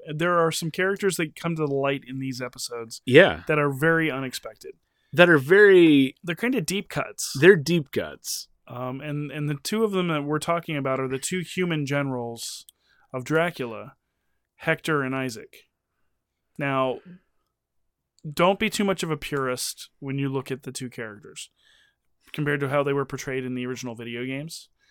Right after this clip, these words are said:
Speaker 1: Um, they've taken a little bit different spin on this, and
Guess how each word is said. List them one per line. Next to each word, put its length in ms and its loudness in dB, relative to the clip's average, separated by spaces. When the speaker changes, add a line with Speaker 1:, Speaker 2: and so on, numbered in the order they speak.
Speaker 1:
Um, 220 -6
they've 200 -4
taken 280 -4
a 80 -2
little 240 -4
bit 180 -6
different 340 -10
spin 360 -8
on 160 -8
this, 400 -14
and 380 -6